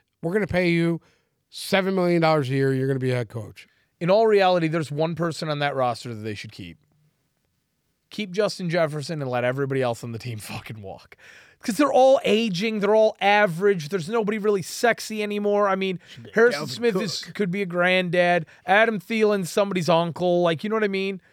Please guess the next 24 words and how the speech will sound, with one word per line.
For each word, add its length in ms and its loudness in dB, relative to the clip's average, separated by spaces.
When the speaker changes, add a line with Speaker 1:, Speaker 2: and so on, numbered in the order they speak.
Speaker 2:
They're 140 4
just 280 -2
old. 540 4
They're 200 0
tired. 680 0
I, 120 -8
I, 200 -2
I 100 2
just 300 -8
don't 320 4
like 360 -2
Minnesota. 640 -12
I 80 -2
don't. 360 0
Do 80 4
I 60 4
still 220 2
think 180 -2
they'll 100 2
finish 280 -4
second 400 0
in 60 -10
the 80 -2
division? 520 0